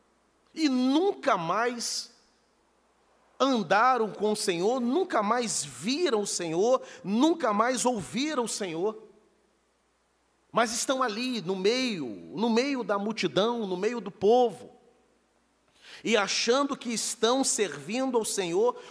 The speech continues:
quando na verdade nós não estamos. É uma advertência. E se está na Escritura, como a Bíblia diz, tudo que outrora foi escrito para o nosso ensino hoje,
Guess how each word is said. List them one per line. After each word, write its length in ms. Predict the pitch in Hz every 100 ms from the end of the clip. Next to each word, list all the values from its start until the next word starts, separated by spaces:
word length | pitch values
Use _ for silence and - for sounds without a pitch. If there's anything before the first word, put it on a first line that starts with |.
| -
quando 220 | 190 220
na 100 | 208
verdade 480 | 190 175 156 208 202
nós 220 | 208 208
não 180 | 196 220
estamos. 1120 | 226 - 240 262 226 113 85 - - - - - _ _ _ _ -
É 100 | 196
uma 100 | 202
advertência. 800 | 185 240 - 208 208 - 120 - _ _ _ _ _ _ _ _ _ _ _ _ _ _ - -
E 120 | 220
se 240 | 233 269
está 340 | 240 - 226 226
na 100 | 208
Escritura, 960 | 202 - 180 156 190 240 269 165 104 - - _ _ _
como 200 | - 208
a 40 | 190
Bíblia 240 | 196 185
diz, 280 | 156 202 -
tudo 320 | - 262 233
que 120 | -
outrora 460 | 214 180 190 190 180
foi 240 | - 175
escrito 800 | 151 - - 180 220 247 - 123
para 520 | - 185 220 220 151
o 200 | 139 143
nosso 440 | 147 180 180 - 131 -
ensino 560 | 160 - - 190 190
hoje, 500 | 143 160 220 160 113